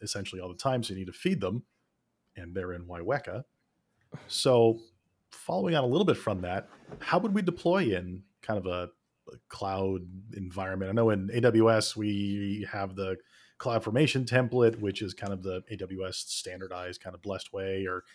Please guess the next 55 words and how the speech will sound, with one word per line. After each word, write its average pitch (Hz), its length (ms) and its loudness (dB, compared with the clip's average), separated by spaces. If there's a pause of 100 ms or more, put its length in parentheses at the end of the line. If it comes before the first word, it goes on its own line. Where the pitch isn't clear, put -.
(180)
easy 113 240 0
mode 104 320 2
button, 101 320 -4
if - 180 -10
you 98 80 -8
will, 101 320 -2 (320)
for 95 280 0
how 110 120 -4
to 104 80 -2
deploy, 98 680 -2 (440)
um, 87 420 -10 (100)
may-, 110 120 -18 (200)
maybe 90 140 -14
not 87 160 -14
a - 120 -18
complicated 92 460 -8
environment, 95 500 -4
but 90 160 -6
a, - 320 -16
a - 60 -20
software-defined, 90 1000 -8 (520)
uh, 85 300 -10
sort - 240 -8
of 101 60 -12
infrastructure 95 680 -8 (140)
as 85 100 -4
code 101 300 -4
way 90 220 -4
of 90 80 -6
getting 92 240 -6
things 92 240 -12
deployed. 101 420 -2
Uh, 101 140 -6
how 147 180 0
we 208 80 -2
work 196 300 -2
in 160 280 0 (400)
Azure 117 380 -2
and 123 180 0
G 113 200 -6
C 123 180 -8
P? 131 220 -10
Do 107 100 -10
they 107 140 -6
have 117 260 -6
kind 131 140 -8
of 110 80 -6
a 98 40 -6
similar 143 380 -4
mechanism, 156 560 -4
or 98 100 -2
what 110 140 -2
are - 20 -4
we 107 80 -4
using? 110 280 -6